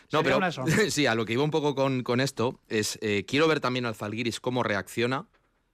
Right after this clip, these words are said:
Speaker 1: en un partido a vida o muerte fuera de su casa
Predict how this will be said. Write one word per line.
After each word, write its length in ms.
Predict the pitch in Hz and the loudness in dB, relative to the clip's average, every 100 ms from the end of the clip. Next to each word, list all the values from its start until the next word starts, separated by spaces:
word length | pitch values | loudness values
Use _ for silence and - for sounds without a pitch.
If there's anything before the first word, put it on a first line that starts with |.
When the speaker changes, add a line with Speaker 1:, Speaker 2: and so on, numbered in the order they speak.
| _ | _
Speaker 1:
en 140 | 110 117 | -4 -2
un 100 | 131 | 0
partido 520 | 131 117 110 95 92 | 0 0 -2 -4 -4
a 100 | 107 | -2
vida 200 | 104 131 | 0 2
o 40 | 123 | 2
muerte 420 | 120 135 - 156 | 2 0 0 -4
fuera 360 | - - 151 117 | -4 0 2 2
de 100 | 139 | 0
su 160 | - 110 | -2 -4
casa 380 | 113 - 156 | -4 -4 -6